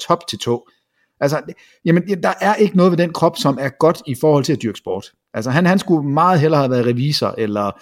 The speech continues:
et eller andet andet, hvor man ikke skal løbe rundt og slås med folk hele tiden. Han er ikke skabt til det her. Altså, hans led er jo otte gange så lang som, som alle andres led, og, og derfor tror jeg også, at de brækker otte gange så mange gange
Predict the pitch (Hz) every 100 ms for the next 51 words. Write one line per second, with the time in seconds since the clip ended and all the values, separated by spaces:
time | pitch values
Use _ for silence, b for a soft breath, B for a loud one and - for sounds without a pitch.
0 | b b b _ 185 202 180 143 147 131
1 | 147 131 120 127 143 123 120 127 120 107
2 | 123 127 - 101 104 104 110 107 104 98
3 | 78 156 170 - 165 _ 170 170 135 -
4 | _ - - 127 - - 127 110 110 101
5 | 80 _ _ _ - 120 131 156 151 165
6 | 214 139 127 127 127 180 196 165 147 127
7 | 120 160 143 120 113 - 127 120 147 165
8 | 147 190 127 113 117 131 b b b -
9 | 120 123 - 139 196 160 156 175 143 135
10 | 143 127 135 120 135 156 104 - - 147
11 | 151 - 120 131 131 117 104 123 127 127
12 | 185